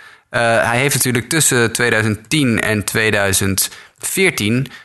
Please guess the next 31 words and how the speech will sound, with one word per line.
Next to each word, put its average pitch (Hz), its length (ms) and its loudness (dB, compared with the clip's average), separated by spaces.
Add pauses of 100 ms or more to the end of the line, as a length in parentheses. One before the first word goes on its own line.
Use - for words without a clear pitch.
(120)
was 117 160 -2
hij 135 120 0
echt - 160 -2
fantastisch. 113 560 0
Was 104 100 0
hij 120 100 0
echt - 260 -2
heel 117 280 2
erg 107 160 2
goed. 110 240 0
Hè? 101 300 0
Als 98 120 0
je 110 80 2
over 107 160 0
die 110 120 0
vier 113 180 0
seizoenen 110 360 2
zijn 104 120 2
hele, 104 380 0
eh, 98 340 0
boel 104 260 -2
bekijkt, 107 380 -2
heeft 107 160 -2
hij 113 100 -4
gewoon 107 220 0
over 104 400 0
iets - 160 0
meer 123 140 0
dan 104 140 0
duizend 107 320 0
innings, 120 420 0